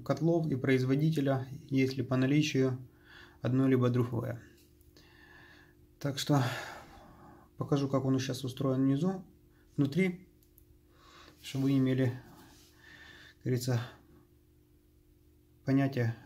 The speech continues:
что в нем внутри. После того, как мы выкрутили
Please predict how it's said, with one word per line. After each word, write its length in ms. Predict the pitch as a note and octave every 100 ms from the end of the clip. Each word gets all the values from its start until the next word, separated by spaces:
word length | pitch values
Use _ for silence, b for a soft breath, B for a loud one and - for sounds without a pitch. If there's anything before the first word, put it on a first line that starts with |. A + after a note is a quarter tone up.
| -
что 200 | - B2+
в 60 |
нем 220 | B2+ A#2+ B2
внутри. 340 | A#2+ A2+ - - - _ _ _ _ _ _ _ _ - - - - _ - - - - - _ - b b b b b b b b b b b - _ - - - -
После 200 | D#3+ D3+
того, 280 | D3+ C#3 C3
как 160 | B2+
мы 100 | C#3+
выкрутили 560 | C#3 C3 C3 C3 B2+